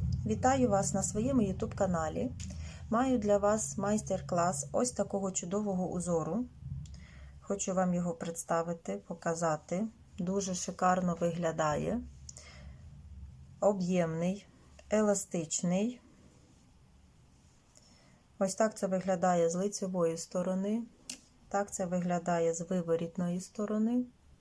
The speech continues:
Даний узор складається з дев'яти петель рапорт, плюс дві петлі для симетрії і чотири ряди угору. Легко запам'ятати.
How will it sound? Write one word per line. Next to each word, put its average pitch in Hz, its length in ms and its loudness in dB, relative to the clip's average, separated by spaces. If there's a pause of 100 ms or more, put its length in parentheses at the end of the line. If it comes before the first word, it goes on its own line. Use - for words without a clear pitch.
(760)
Даний 226 460 4
узор 214 380 0
складається 180 1000 2
з 180 460 0 (520)
дев'яти 202 500 2
петель 175 520 2
рапорт, 170 560 -2 (360)
плюс 247 240 4
дві 190 200 0
петлі 202 400 0
для 190 160 0
симетрії 202 720 -4
і 294 240 -2
чотири 214 520 0
ряди 185 340 2
угору. 156 540 -4 (1300)
Легко 240 360 6
запам'ятати. 190 1000 2